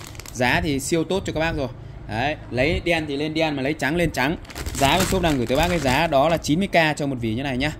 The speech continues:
Rồi, ok. Sản phẩm đầu tiên em lên cho bác trong ngày hôm nay đó là bên shop về cho bác cái con, à, át đảo chiều nhá, át đảo chiều. Hàng của Nhật cực kỳ chất lượng luôn.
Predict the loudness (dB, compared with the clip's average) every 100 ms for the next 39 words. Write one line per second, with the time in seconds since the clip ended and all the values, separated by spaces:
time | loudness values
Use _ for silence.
0 | -4 0 0 2 4 4 2 -6 -6 -8
1 | -14 -16 -16 -20 -20 -20 -20 -20 -20 -20
2 | -20 -20 -18 -18 -18 -10 -4 -2 0 0
3 | 2 4 4 4 4 2 0 -2 0 0
4 | 0 0 0 2 0 0 0 0 2 2
5 | 2 0 0 0 2 4 2 0 0 0
6 | 0 0 -4 2 4 6 4 -2 0 0
7 | 2 2 4 4 4 -4 -14 -10 -10 -2
8 | 2 4 4 2 2 2 2 0 0 0
9 | 2 2 2 2 2 2